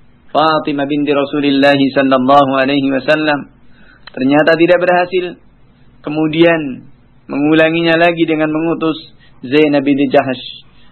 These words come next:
Al-Hilaliyah Al-Qurasiyah radhiyallahu ta'ala anha. Yang ini semuanya menunjukkan bahwa Rasulullah sallallahu alaihi wasallam mencintai Aisyah ini lebih dibandingkan dengan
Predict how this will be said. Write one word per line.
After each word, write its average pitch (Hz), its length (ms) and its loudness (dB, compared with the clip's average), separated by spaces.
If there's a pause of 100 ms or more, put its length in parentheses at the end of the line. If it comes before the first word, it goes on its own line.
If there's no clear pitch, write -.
(140)
Al-Hilaliyah 139 720 2
Al-Qurasiyah 131 640 0 (460)
radhiyallahu 135 640 2 (100)
ta'ala 127 400 0
anha. 113 160 -8 (1120)
Yang 180 160 0
ini 185 160 2
semuanya 180 400 2
menunjukkan 165 480 2 (880)
bahwa 151 560 2 (240)
Rasulullah 156 640 2
sallallahu 151 600 2 (100)
alaihi 147 400 0
wasallam 143 800 -2 (320)
mencintai 139 800 0 (320)
Aisyah 147 380 0 (880)
ini 147 320 2
lebih 196 640 -2 (480)
dibandingkan 143 640 2
dengan 135 220 0